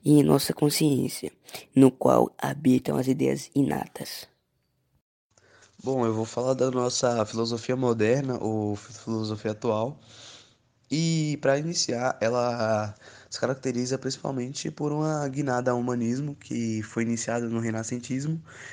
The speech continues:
Speaker 2: e pela valo-, valorização incondicional, é, à razão trazida à luz pelo ceticismo e pela descoberta de que o ser humano é independente de instâncias racionais metafísicas como,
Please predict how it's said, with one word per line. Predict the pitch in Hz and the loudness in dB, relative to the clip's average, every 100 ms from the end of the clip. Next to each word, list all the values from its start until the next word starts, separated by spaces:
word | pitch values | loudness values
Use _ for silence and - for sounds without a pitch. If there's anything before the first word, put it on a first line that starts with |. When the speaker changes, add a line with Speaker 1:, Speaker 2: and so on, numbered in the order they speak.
| - - | -18 -6
Speaker 2:
e | 139 143 | -4 -2
pela | 135 139 | 0 0
valo-, | 151 139 139 | 0 -2 -4
valorização | 113 123 131 127 127 127 123 | -2 2 2 2 0 -2 -4
incondicional, | 123 120 120 120 123 120 117 127 151 - _ _ _ | -6 -6 -6 -6 -6 -4 -4 -4 -8 -12 _ _ _
é, | 120 117 - | -8 -4 -2
à | 120 120 | 0 0
razão | 113 120 | 0 -4
trazida | 127 120 117 117 110 107 107 | -2 -4 -2 -2 0 -2 -4
à | 117 | -2
luz | 113 107 113 151 - - - - - - - - - - - - | 0 0 -2 -4 -6 -6 -10 -20 -20 -20 -20 -20 -20 -20 -20 -8
pelo | 113 107 110 104 | -2 -2 -2 -2
ceticismo | 101 110 104 - 113 131 147 139 | -4 -6 -6 -4 -4 -4 -6 -8
e | 113 | -6
pela | 113 110 | -2 0
descoberta | 107 110 104 107 110 113 | -2 -4 0 -2 -2 -6
de | 107 104 | -6 -8
que | - 110 107 | -8 -6 -4
o | |
ser | 104 120 123 | -4 -4 -4
humano | 120 120 143 147 - | -2 -2 -2 -4 -6
é | 120 120 | -6 -4
independente | 117 117 123 117 120 123 120 | -4 -4 -4 -4 -6 -8 -10
de | 120 | -6
instâncias | 117 107 107 - 113 113 | -6 -6 -8 -8 -8 -8
racionais | 113 120 123 110 107 | -8 -8 -6 -4 -4
metafísicas | 110 107 107 - 113 - - | -6 -8 -12 -10 -10 -8 -14
como, | - 117 117 113 104 | -10 -8 -6 -6 -8